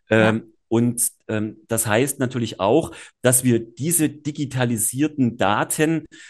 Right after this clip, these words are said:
Speaker 1: dann auch über Schnittstellen weitergeben können. Wir können, ähm, I-F-C-Dateien erstellen, wir können D-W-G-Dateien erstellen, wir können das in C-A-D-Programme einpflegen und, ähm, daraus auch Abgeschlossenheitserklärungen, Teilungserklärungen erstellen.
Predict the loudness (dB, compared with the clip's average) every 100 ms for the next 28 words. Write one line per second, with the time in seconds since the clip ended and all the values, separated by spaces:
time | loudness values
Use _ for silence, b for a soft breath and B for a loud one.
0 | B 2 2 4 2 2 -2 b b _
1 | _ _ 2 4 4 4 2 2 0 2
2 | 2 0 -2 -2 -4 -4 -4 -4 -6 -4
3 | -2 -2 -4 -8 -8 B B 0 0 2
4 | 2 2 2 4 2 0 -2 -2 -4 -2
5 | -2 -2 -2 0 2 2 2 0 0 -2
6 | -2 -2 -2 -2 -2 -6 -2 0 2 2
7 | -2 B B -4 0 2 4 4 4 2
8 | 2 -8 -2 0 2 0 0 -2 -2 0
9 | 0 -2 B B _ 0 2 0 -2 -2
10 | 0 0 0 -6 0 2 2 0 -4 -8
11 | _ _ _ _ _ _ _ -4 -2 0
12 | 0 2 0 -2 -4 -2 0 0 -2 -2
13 | 0 2 2 -2 -4 -4 -2 -2 -4 -2
14 | 0 0